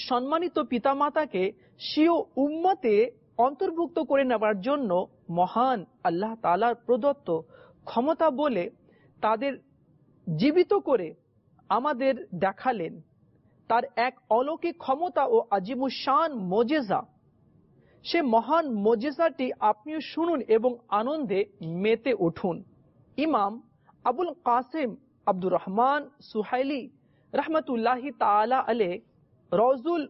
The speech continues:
উনুফ নামক কিতাবে বর্ণনা করেন, উম্মুল মুমিনিন হযরতে সাইয়্যিদাতুনা আয়েশা সিদ্দিকা তৈয়বা তাহিরা রাদিয়াল্লাহু তাআলা আনহা বর্ণনা করেন, মদিনার তাজদার,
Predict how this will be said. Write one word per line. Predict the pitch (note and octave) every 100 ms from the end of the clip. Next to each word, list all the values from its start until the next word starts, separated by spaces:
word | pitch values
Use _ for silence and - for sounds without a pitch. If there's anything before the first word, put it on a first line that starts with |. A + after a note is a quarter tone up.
| _ _ _ _
উনুফ | B3+ C#4+ F#4 D#4+ - G#3+
নামক | B3+ C4+ D4
কিতাবে | - C4 D4 C4 A#3+
বর্ণনা | F#3 G#3 C4 D4+
করেন, | A#3 F3+ F3+ C4+ _ _ _ _ _ -
উম্মুল | D#4+ F4
মুমিনিন | C4+ B3+ A3+ A3+ D4+ C#4+ A3 - _ _ -
হযরতে | C4 D#4+ F4 G#3 F#3 - _ _ _ _ _ _ _ - -
সাইয়্যিদাতুনা | D#4+ E4 E4 E4+ D#4 -
আয়েশা | G#3+ A#3 B3 D#4 D#4
সিদ্দিকা | - F3+ F3+ C4+ C4 C#4+ C#4+ C#4+ - _ _ -
তৈয়বা | A3 C4 A3 C4+ C4
তাহিরা | G3 G3 G3 C4+ G3+ -
রাদিয়াল্লাহু | G3 C4+ C4 G3+ F3+ G3+ C4 C#4
তাআলা | A#3+ A3+ A3 B3+ B3+ -
আনহা | B3 C#4 G#3+ G3+ - F3+ D#3
বর্ণনা | F3 F3 E3
করেন, | D3 C#3 C#3 D#3+ - _ _ - _ -
মদিনার | A#3+ F4 E4 D#4+ D#4 -
তাজদার, | F#3+ F3+ F3 D#3+ D#3+